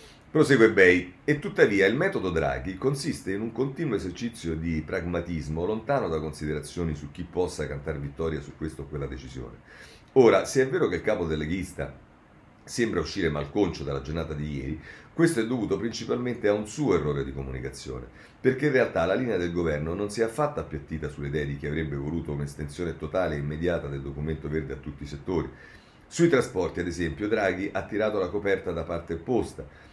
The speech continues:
Raccontano che il ministro Speranza avrebbe voluto da subito un obbligo di Green Pass anche su aerei e treni a lunga percorrenza,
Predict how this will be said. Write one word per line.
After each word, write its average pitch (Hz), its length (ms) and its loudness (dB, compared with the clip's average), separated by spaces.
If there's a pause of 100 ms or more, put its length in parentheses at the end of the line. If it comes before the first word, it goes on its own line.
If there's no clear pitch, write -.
(140)
Raccontano 98 600 2
che 92 80 -2
il 92 100 -2
ministro 113 420 -2
Speranza 95 480 -2
avrebbe 90 280 0
voluto 95 340 -2
da 87 140 0
subito 90 400 -4
un 82 80 -2
obbligo 85 320 -2
di 80 100 -2
Green 85 240 -4
Pass 101 400 -2
anche 95 340 -4
su 80 220 -6
aerei 90 500 2
e 78 140 -6
treni 82 300 -2
a 78 40 -4
lunga 80 360 -2
percorrenza, 80 800 -2